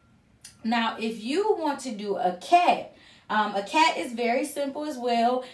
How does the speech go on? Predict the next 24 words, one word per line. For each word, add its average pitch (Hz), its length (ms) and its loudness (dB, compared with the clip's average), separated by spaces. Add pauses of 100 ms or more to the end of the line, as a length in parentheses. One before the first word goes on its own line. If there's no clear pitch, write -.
(160)
It's 233 260 -4
just 226 360 -2
circles 302 580 0
and 302 160 -4
triangles. 220 840 -2 (280)
What 247 160 4
I'm 320 120 2
gonna 294 180 -6
do 262 120 -6
for 254 140 -6
the 226 120 -6
cat, 262 320 4
I'm 247 100 2
gonna 330 240 0
actually 254 380 -2
make 226 280 -2
the 208 60 -10
cat 240 420 0
a - 0 -
little 214 220 -6
closer 226 400 -4
to 226 160 -10
the 185 160 -10
tree. 262 400 -8